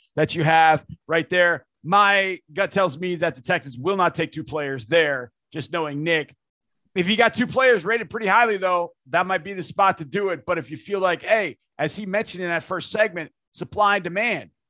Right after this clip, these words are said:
If you've got some supply there, move on down. Texans don't have a fifth round pick. So there's some distance between one oh eight, I think it's one eighty-three. So if you can move down a little bit,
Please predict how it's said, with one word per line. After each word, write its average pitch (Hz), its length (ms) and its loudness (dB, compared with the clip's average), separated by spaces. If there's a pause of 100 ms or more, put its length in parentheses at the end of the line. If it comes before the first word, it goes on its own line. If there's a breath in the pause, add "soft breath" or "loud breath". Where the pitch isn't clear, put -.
(440)
If 131 140 -20
you've 208 100 -10
got 247 180 4
some 202 100 -12
supply 226 460 2
there, 202 340 -2 (340)
move 214 200 -8
on 262 180 0
down. 233 460 0 (220)
Texans 202 300 -4
don't 208 200 -2
have 208 100 -2
a 185 60 -6
fifth - 240 -8
round 175 220 -2
pick. 208 260 -2
So 165 300 -2 (280)
there's 175 160 -4
some 165 140 -4
distance 202 420 0
between 180 480 -12
one 190 160 -2
oh 190 140 0
eight, 196 280 2
I 156 80 -6
think 165 200 -8
it's 156 140 -8
one 175 140 -6
eighty-three. 165 640 -6
So 185 400 0 (240)
if 117 100 -16
you 151 120 -8
can 151 300 -8 (120)
move 160 220 -8
down 202 240 4
a - 20 4
little 226 160 4
bit, 226 320 4